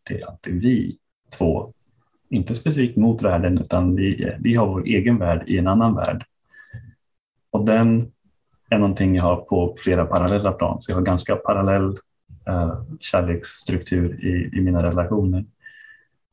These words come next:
Mina närmaste människor idag är på andra sidan jorden. <laughs> Att ha nio tidszoner i sinsemellan är lite komplicerande.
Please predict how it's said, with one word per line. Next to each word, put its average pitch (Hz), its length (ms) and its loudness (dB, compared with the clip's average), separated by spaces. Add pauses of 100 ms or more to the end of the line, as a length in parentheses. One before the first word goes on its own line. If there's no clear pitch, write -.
(160)
Mina 101 180 2
närmaste 92 460 2
människor 90 380 2
idag 98 480 2
är 90 300 -2
på 82 140 0
andra 92 260 2
sidan 90 240 0
jorden. 95 440 2 (420)
<laughs> - 480 -2
Att - 160 0
ha - 240 -2 (480)
nio 117 520 6
tidszoner 113 720 2
i - 100 -4
sinsemellan 101 640 2
är 98 200 2
lite 101 220 0
komplicerande. 101 800 0